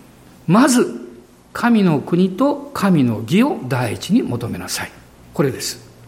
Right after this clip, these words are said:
ね。「まず、神の国と神の義を第一に求めなさい。」そして、あとこう書いてます。「そうすれば、そうすれば、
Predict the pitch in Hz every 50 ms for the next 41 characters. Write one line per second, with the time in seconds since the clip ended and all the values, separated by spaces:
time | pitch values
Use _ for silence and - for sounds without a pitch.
0 | - - - - - - - - - - - - - 165 202 262 302 262 285 247
1 | - - - - 269 269 262 247 240 214 190 - - 214 220 220 220 226 262 269
2 | 262 269 - - - - - - 240 233 233 208 196 185 165 147 170 165 160 147
3 | 127 208 220 269 254 240 226 - - 262 330 403 233 143 131 120 117 113 110 98
4 | 87 - - - - - - - _ - - - - - - - - - - -
5 | - - 254 247 - - 185 190 185 185 233 226 156 156 120 113 104 101 95 -
6 | - - - - 285 320 339 330 320 294 - - 262 226 175 127 104 - - -
7 | - - - - - - - - - - - - - - - - - - - -
8 | - - 262 302 320 330 349 294 - - 311 294 277 262 226 233 247 269 262 220
9 | - - - -